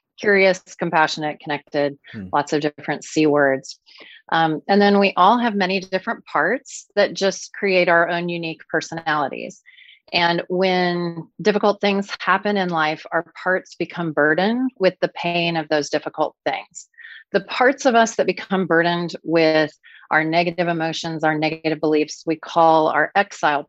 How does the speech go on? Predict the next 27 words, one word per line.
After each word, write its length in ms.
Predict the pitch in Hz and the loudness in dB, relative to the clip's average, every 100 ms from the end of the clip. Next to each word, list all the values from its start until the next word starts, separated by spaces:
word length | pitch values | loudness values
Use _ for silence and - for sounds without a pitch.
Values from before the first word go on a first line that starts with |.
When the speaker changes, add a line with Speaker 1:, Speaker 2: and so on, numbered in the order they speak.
| _ | _
Speaker 1:
parts. 480 | - - - _ - _ _ _ | -10 -10 -12 _ -20 _ _ _
That's 320 | 185 - - | -2 -2 -8
because 480 | 180 175 165 160 - _ | -4 2 2 2 -4 _
the 60 | 147 | -10
stuff 340 | - 175 - | -2 -2 -2
that 140 | 170 | -4
they're 140 | 165 156 | -2 -2
feeling 520 | - 233 226 214 208 | 0 0 2 2 0
doesn't 340 | 196 151 151 | -2 -2 -4
feel 160 | 151 214 | 0 2
really 220 | 196 190 | 4 2
good, 340 | 180 180 175 - | 2 0 0 -6
and 180 | 165 165 | -12 -12
all 220 | - 170 | -2 -2
the 80 | 170 | 2
rest 300 | 160 156 - | 0 -2 -4
of 60 | 156 | -6
our 80 | 147 | -4
system 460 | - 151 - 160 | -6 -12 -12 -8
wants 260 | 151 151 - | -8 -8 -6
to 160 | - | -2
exile 520 | 147 - - 143 - - | -2 -4 -2 -2 -2 -4
them. 280 | 73 - - _ - - - - _ - | -6 -8 -16 _ -20 -20 -20 -20 _ -4
Then 360 | 190 226 240 | 0 4 4
we 160 | 233 220 | 4 2
have 580 | 196 202 196 196 190 - - _ | 2 6 6 6 2 -8 -20 _
protector 560 | 226 220 277 - 175 | -4 -2 -4 0 -2